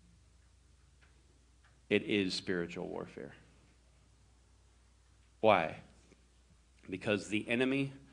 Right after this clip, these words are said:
that is influencing people to do what they want loses the ability when that person says, "No, I give my life to Jesus, I submit to him,"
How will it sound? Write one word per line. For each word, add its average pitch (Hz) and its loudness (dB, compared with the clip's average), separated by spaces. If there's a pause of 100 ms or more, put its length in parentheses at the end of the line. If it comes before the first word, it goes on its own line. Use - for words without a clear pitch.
(560)
that 101 4
is 98 2
influencing 120 0
people 101 -2
to 101 -6
do 110 0
what 92 0 (560)
they 123 4
want 80 -4 (1800)
loses 113 2
the 104 -2
ability 95 2
when 87 -4
that 92 -2
person 92 -2
says, 92 -6
"No, 90 -2
I 87 0
give 92 -4
my 90 -2
life 87 -4
to 92 -8
Jesus, 90 -8
I 90 0
submit 90 -6
to 90 -8
him," 87 -6